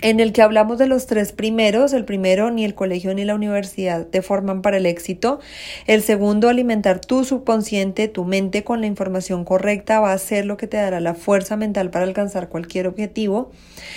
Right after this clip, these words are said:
Y el tercero, em, primero desarrollas tus hábitos y luego son ellos los que le dan forma a tu destino.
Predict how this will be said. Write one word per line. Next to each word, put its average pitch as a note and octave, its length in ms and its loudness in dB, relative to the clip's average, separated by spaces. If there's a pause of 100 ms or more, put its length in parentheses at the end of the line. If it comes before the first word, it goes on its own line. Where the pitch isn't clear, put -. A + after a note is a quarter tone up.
(260)
Y B3+ 120 8
el C4 140 6
tercero, C#4 720 6 (540)
em, G#3 680 4 (140)
primero A3 420 6
desarrollas A#3+ 540 4
tus A3 200 -4
hábitos G#3 460 0
y G3+ 140 -6
luego F#3+ 400 2
son G3+ 320 -2
ellos G#3 380 -2
los G3 220 -6
que F#3+ 120 -6
le F3+ 100 -2
dan E3+ 220 -4
forma F3+ 380 -2
a F#3 80 -6
tu F#3 120 -6
destino. E3 460 -8